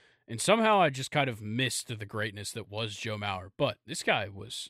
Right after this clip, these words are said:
insane. I've obviously done my research, but a one-time M V P, a six-time All-Star, a three-time Gold Glover, five-time Silver Slugger, and a three-time batting title recipient. Like,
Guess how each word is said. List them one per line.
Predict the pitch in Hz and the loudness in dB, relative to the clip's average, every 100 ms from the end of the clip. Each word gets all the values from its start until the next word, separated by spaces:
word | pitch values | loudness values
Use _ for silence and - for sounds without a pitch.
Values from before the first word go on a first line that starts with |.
| - | -4
insane. | 147 113 - 107 92 | -4 -2 -6 -8 -4
I've | 104 123 | -2 -2
obviously | 123 123 120 | -4 -6 -10
done | 117 107 | -8 -8
my | 98 | -10
research, | 101 131 175 - - 110 - - | -8 -6 -4 -6 -12 -18 -14 -4
but | 190 - _ _ _ _ _ _ _ _ _ - - - - _ _ | -4 -6 _ _ _ _ _ _ _ _ _ -20 -20 -20 -20 _ _
a | 113 | -2
one-time | 139 160 170 156 147 | 0 2 4 4 2
M | 135 | 0
V | 127 | -2
P, | - 123 120 | -2 -2 -2
a | |
six-time | - 165 - - 147 135 | -4 -4 -4 -4 -2 -2
All-Star, | 117 110 - 120 113 | -2 -6 -6 -6 -4
a | 110 | -6
three-time | - 156 180 156 135 120 | -2 -2 0 0 0 -2
Gold | 110 107 | -6 -8
Glover, | 104 98 101 | -8 -8 -8
five-time | 95 - 131 165 170 160 131 123 | -10 0 2 2 0 -2 -2 -2
Silver | - 117 113 | -6 -6 -8
Slugger, | - 110 98 95 - - | -8 -8 -8 -12 -16 -14
and | 107 | -4
a | 110 | -4
three-time | - - 139 160 202 196 - 151 151 147 - | -4 -8 -2 0 0 0 0 2 2 0 -2
batting | 120 131 131 127 | 0 2 2 -2
title | - 127 123 113 107 _ _ _ - | -4 -4 -2 -2 -4 _ _ _ -6
recipient. | 110 - 135 - 104 - | -4 0 -2 -2 -6 -6
Like, | 113 | -10